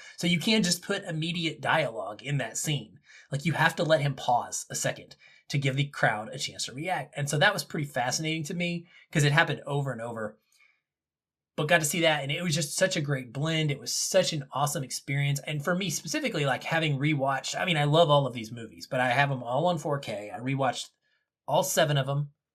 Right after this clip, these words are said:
leading up to this, and I, I was ready. You know, he's become my favorite hero, just like so much of the world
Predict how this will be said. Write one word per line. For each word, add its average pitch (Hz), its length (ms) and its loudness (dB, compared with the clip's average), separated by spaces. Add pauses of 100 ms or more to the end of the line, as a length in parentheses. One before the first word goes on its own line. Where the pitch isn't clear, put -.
(140)
leading 151 280 2
up 139 160 -2
to 135 140 -4
this, 117 420 -6 (500)
and 147 140 2
I, 170 140 2 (100)
I 170 80 2
was 180 140 0
ready. - 360 0
You 131 120 -4
know, 143 100 2
he's 147 260 -2
become 143 440 0
my 131 240 -2
favorite 147 300 -4
hero, 160 360 0
just 113 220 -6
like 123 180 -2
so 127 140 -4
much 123 180 -8
of 120 80 -10
the 107 80 -10
world 170 480 4